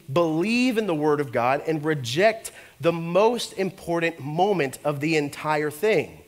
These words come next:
And can I say, if you don't believe the most miraculous and important part of the entire book,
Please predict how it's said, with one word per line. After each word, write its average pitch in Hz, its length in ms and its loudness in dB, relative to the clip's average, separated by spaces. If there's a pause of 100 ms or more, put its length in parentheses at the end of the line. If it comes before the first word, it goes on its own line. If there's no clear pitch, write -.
(720)
And 175 100 2
can 202 160 2
I 202 100 4
say, 240 340 2
if 165 160 -4
you 233 160 2
don't 247 320 2
believe 196 560 2
the 170 80 4
most 190 320 0
miraculous 208 920 2
and 175 140 0
important 190 720 -2
part 220 380 2
of 147 140 -2
the 190 140 -2
entire 185 680 0
book, 143 500 -2